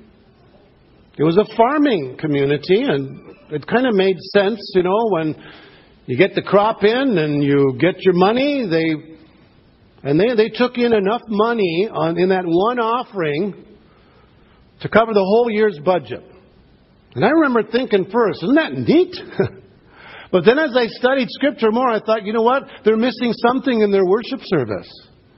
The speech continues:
Because there's to be that weekly offering, that weekly reminder that all that we have comes from God. And part of worship is giving in the offering. Do you look at it that way?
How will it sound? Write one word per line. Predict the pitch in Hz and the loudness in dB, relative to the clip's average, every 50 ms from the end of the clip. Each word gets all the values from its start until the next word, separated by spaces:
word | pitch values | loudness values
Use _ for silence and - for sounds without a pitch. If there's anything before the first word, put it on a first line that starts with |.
| _ _ _ _ _ _ - | _ _ _ _ _ _ -2
Because | 165 160 - 214 226 214 185 | 0 2 4 4 4 4 2
there's | 226 220 202 - | 0 0 0 0
to | - 208 | 0 0
be | 175 220 254 262 | 0 0 0 2
that | 233 220 196 175 | 2 0 0 0
weekly | 170 165 165 196 254 294 285 - - 190 190 165 151 143 147 185 202 - - - - - - - - - - - - - - _ _ _ _ - - | -4 -4 -2 -2 0 -2 -2 -2 -2 0 2 2 2 2 0 -2 -2 -4 -10 -20 -20 -20 -20 -20 -20 -20 -20 -20 -20 -20 -20 _ _ _ _ 0 2
offering, | 196 214 247 277 269 - - 185 170 170 175 185 190 | 2 2 2 0 -2 -4 -4 -2 0 0 0 2 2
that | 196 196 170 160 | 0 0 -2 -4
weekly | 151 180 226 277 302 285 - - 226 196 202 202 | -2 0 0 0 0 -2 -2 0 2 2 4 4
reminder | 196 196 196 185 185 185 208 240 262 294 302 269 202 160 151 139 147 180 226 233 196 - - - - - - - - - - 147 131 | 4 2 4 4 2 2 2 2 2 2 2 2 2 0 0 2 2 2 0 0 -2 -8 -16 -20 -20 -20 -20 -20 -20 -18 -6 0 2
that | 175 190 185 | 4 4 4
all | 170 185 214 254 302 320 311 262 | 4 2 4 4 4 2 2 0
that | 262 233 | -2 -4
we | 226 233 196 | -4 -2 -2
have | 190 202 196 185 - | -2 -2 -2 -4 -4
comes | - 202 202 196 190 - - | -4 -4 -4 -4 -6 -6 -4
from | 175 170 156 | -2 -2 0
God. | 131 143 127 117 120 156 214 202 - - - - - - _ _ _ _ _ _ _ _ _ _ _ _ _ _ _ _ _ _ _ _ _ _ - | 0 0 0 0 0 0 -2 -4 -6 -16 -20 -20 -20 -20 _ _ _ _ _ _ _ _ _ _ _ _ _ _ _ _ _ _ _ _ _ _ -6
And | 151 151 | -4 0
part | - 208 247 247 | 2 2 2 2
of | 233 175 | 2 0
worship | 170 208 240 302 294 - - - 196 180 175 190 | 0 2 2 2 0 -2 0 0 0 0 0 0
is | 190 180 170 143 | -2 -4 -2 0
giving | 156 190 208 185 175 160 147 147 147 143 - | 0 0 2 2 0 0 0 -2 -4 -4 -4
in | 147 147 | -2 0
the | 151 147 | 0 0
offering. | 147 139 139 135 - 113 110 110 110 | 0 -2 -4 -6 -6 -8 -8 -6 -4
Do | 110 170 | -4 -2
you | 233 | 0
look | 240 254 247 247 | 0 0 0 0
at | 247 226 220 | 0 0 0
it | 214 220 | 0 -2
that | 233 220 214 208 | -2 -2 0 0
way? | 202 208 220 | -2 -2 -2